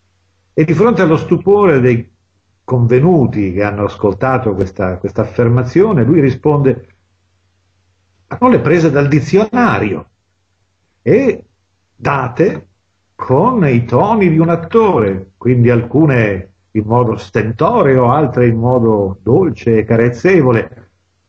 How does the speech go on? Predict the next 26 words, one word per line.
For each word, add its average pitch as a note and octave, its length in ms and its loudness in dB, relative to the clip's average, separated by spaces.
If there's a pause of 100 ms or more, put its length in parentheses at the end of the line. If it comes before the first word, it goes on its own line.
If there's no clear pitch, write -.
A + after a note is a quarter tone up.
(460)
"Ma G#2 160 -8
perché?", D3+ 560 0
gli A2 160 -2
chiedono. G2+ 340 -2
"Semplicemente B2 680 -2
perché A#2 260 0
in A#2+ 140 0
questo D3+ 360 0
modo G#2+ 320 0
ognuno C3+ 320 0
ascolterà A#2+ 840 -2
la - 180 -8
sua C#3+ 220 0
storia, - 540 -6 (120)
unica E3 520 0 (160)
e G2 140 -2
irripetibile". A2 800 0 (1700)
Questa A3 240 0
è A#3 40 2
una D#3+ 160 0
condizione D#3 680 0
assai D3+ 380 -2
simile, B2+ 640 0
anche A2+ 220 -2
se A2+ 160 -4
paradossalmente, A2 1000 -2